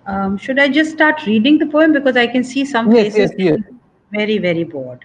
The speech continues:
Speaker 1: Hmm? So, <laughs> uh, this poem, uh, wait.
Speaker 2: Ha, ha, it's coming.
Speaker 1: What has come?
Speaker 2: No, no, no, no, no, no, no, no. No, ma'am.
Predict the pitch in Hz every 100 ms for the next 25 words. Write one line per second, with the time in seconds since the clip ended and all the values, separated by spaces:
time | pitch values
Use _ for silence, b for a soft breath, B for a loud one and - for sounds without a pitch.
0 | _ 302 480 _ B B B - - 294
1 | 302 311 - 247 240 240 - - - 403
2 | - - _ _ _ - 233 226 233 311
3 | 427 453 - _ 320 - - - - -
4 | _ - - - - _ _ _ 202 190
5 | 190 190 - - _ _ _ _ - -
6 | - - _ - _ - - _ _ _
7 | _ - _ _ - 180 143 - b b
8 | b b b _ _ _ _ 160 147 135
9 | 127 156 147 - 165 151 117 110 _ _
10 | _ _ _ _ 214 233 214 220 214 -
11 | 151 151 - _ 156 _ _ _ _ _
12 | _ _ _ _ _ 165 175 160 147 135
13 | 131 123 120 117 117 113 117 117 110 _
14 | _ _ _ _ 147 143 120 117